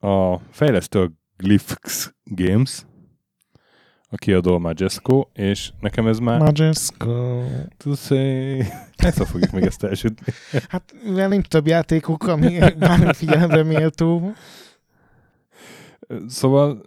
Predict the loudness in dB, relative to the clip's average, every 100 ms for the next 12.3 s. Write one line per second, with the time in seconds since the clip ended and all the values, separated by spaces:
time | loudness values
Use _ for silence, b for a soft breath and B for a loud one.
0 | _ _ _ _ -6 0 2 4 4 4
1 | 4 2 0 -2 0 -2 0 -2 -4 -6
2 | -2 -2 -4 0 0 0 -10 -12 -10 -4
3 | 0 2 2 0 -8 _ -20 _ -2 2
4 | 2 2 4 2 0 -6 -18 -6 0 4
5 | 6 6 4 0 -2 0 0 -2 -6 -18
6 | -4 -2 0 -2 -6 _ b b b b
7 | -12 -6 -2 0 0 -2 -4 -10 0 4
8 | 4 2 0 -2 -2 -4 -6 -4 -4 0
9 | 0 0 -4 -4 -4 -4 -4 -2 0 -2
10 | -6 -12 -12 -6 -2 -2 -2 -2 -2 -2
11 | 0 0 0 -2 0 0 0 -2 -4 -4
12 | -4 -8